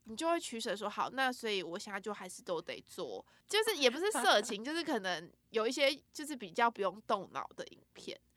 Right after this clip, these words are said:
Speaker 2: 哦。
Speaker 1: 但是因为其实现在，嗯，社群平台的整个机制啊，就是都很禁止这种血腥、暴力、色情，所以当然后面我们就是还是会调整啦。就因为我还是会保持我最后一个底线啊，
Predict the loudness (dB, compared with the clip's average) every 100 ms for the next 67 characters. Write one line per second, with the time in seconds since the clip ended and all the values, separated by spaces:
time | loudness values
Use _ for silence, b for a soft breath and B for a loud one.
0 | -4 -2 2 4 4 4 4 4 2 -8
1 | -6 -6 0 4 4 2 -4 -12 -14 -4
2 | -4 -4 -10 -8 -2 -2 -2 -8 -10 -10
3 | -4 -4 -4 -6 -6 -6 -8 -10 -8 -10
4 | -10 -14 _ _ -12 -10 -10 -6 0 2
5 | 2 0 -6 -6 0 0 0 -2 -6 -8
6 | -8 -12 -8 -6 -6 -10 -12 b b -8
7 | -2 -2 -2 -6 -2 4 4 4 0 -4
8 | -4 -4 -6 -14 -16 b b b -6 -2
9 | 2 2 2 -2 -2 -4 -2 -4 -4 -10
10 | _ -6 -4 -2 -4 -4 -8 -8 -10 -12
11 | -14 -18 b -2 -2 -2 -8 -2 2 2
12 | 2 2 2 4 2 2 -4 -4 -2 0
13 | -2 -4 -10 -12 -6 -6 -6